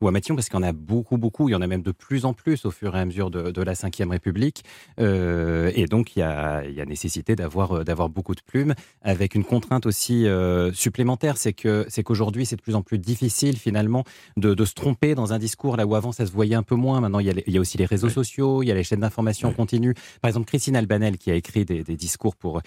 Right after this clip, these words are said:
Speaker 1: pour
Speaker 2: elle
Speaker 1: Jacques
Speaker 2: dit,
Speaker 1: Chirac.
Speaker 2: elle dit, « J'ai mis beaucoup de bêtises dans les discours de
Speaker 1: Elle dit
Speaker 2: Chirac. »
Speaker 1: qu'elle a,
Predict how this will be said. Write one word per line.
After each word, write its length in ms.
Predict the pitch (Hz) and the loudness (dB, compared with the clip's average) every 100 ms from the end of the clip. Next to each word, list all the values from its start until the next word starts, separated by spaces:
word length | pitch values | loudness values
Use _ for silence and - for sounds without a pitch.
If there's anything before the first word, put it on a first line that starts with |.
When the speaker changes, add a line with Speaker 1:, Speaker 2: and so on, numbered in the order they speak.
| - - | -12 -4
Speaker 1:
pour 140 | - 101 | 4 6
Speaker 2:
elle 80 | |
Speaker 1:
Jacques 140 | 98 110 | 6 4
Speaker 2:
dit, 40 | |
Speaker 1:
Chirac. 220 | - 107 | 2 2
Speaker 2:
elle 60 | 123 | 4
dit, « 120 | 131 | 4
J'ai 120 | 151 123 | 4 4
mis 120 | 123 | 2
beaucoup 220 | 107 107 | 2 2
de 80 | 127 | 4
bêtises 320 | 131 143 135 | 2 4 2
dans 140 | 107 | 4
les 60 | 101 | 4
discours 280 | 101 - 120 | 4 4 6
de 60 | |
Speaker 1:
Elle 60 | 113 | 6
dit 40 | |
Speaker 2:
Chirac. » 220 | 107 147 - | 6 4 2
Speaker 1:
qu'elle 140 | |
a, 40 | 107 | 0